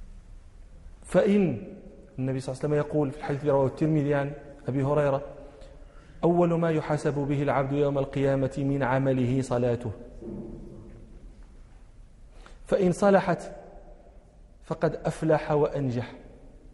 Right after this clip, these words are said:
وإن فسدت فقد خاب وخسر".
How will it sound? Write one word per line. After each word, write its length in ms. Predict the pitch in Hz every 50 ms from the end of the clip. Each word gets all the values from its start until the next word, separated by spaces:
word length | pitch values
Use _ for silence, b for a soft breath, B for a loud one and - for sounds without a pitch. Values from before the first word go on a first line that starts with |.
| - - - - - - - - -
وإن 240 | - - 180 160 147
فسدت 600 | - 196 185 165 - 165 143 127 123 - - - - - - - -
فقد 200 | - - - 135
خاب 240 | 120 - 175 175 147
وخسر". 480 | 143 135 135 - - 147 - - -